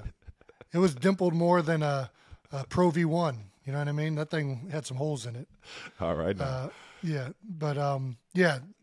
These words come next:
Speaker 1: it, the house somehow made it through, uh, the rough
Speaker 2: We actually,
Speaker 1: pounding.
Speaker 2: one of the, one of the game changers was Mom and Dad went out and got storm windows for the basement
Speaker 1: They did.
Speaker 2: because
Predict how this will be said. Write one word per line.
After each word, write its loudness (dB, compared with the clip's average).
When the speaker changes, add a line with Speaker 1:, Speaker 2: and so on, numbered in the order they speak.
Speaker 1:
it, -8
the 4
house 8
somehow 6
made 4
it -8
through, 2
uh, -4
the -4
rough 2
Speaker 2:
We 8
actually, 8
Speaker 1:
pounding. -6
Speaker 2:
one 6
of 6
the, 10
one 4
of 4
the 10
game 4
changers 4
was 8
Mom 0
and -2
Dad 6
went 6
out 4
and -2
got 2
storm 4
windows 4
for 2
the 4
basement 6
Speaker 1:
They 0
did. 0
Speaker 2:
because 0